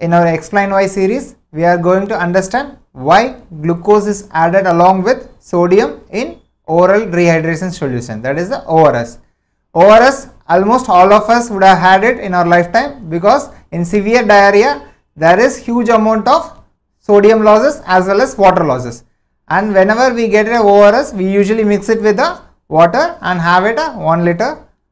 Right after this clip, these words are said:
for one sachet. But whenever we look into deep into this O R S solution, it always has a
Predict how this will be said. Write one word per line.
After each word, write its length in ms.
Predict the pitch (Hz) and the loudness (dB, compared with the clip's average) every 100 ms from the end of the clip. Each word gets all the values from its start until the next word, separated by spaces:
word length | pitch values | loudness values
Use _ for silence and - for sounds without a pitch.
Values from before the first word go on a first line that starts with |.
| - | -4
for 160 | 185 | 0
one 200 | 175 170 | 2 0
sachet. 380 | - 123 - 107 - _ _ _ _ _ _ _ _ _ _ _ _ _ - | -2 -6 -6 -14 -20 _ _ _ _ _ _ _ _ _ _ _ _ _ -4
But 340 | 208 - - - _ _ | -4 -4 -10 -20 _ _
whenever 460 | 175 220 269 302 285 | -6 -6 -2 -2 -2
we 140 | 247 | -4
look 320 | 233 240 - | -4 -6 -8
into 240 | 254 233 226 | -10 -6 -4
deep 320 | 196 226 220 | -4 -4 -6
into 160 | 214 | -6
this 240 | 202 214 - | -4 -4 -4
O 160 | 165 170 | -2 2
R 120 | 190 | 2
S 120 | 214 214 | 0 -2
solution, 460 | 190 156 165 202 - - | -4 -4 -6 -8 -12 -6
it 220 | 202 220 - | -6 -6 -2
always 520 | 165 190 233 302 - | 2 4 2 0 -2
has 380 | - 196 226 208 | -4 0 0 0
a 340 | 233 240 | -4 -8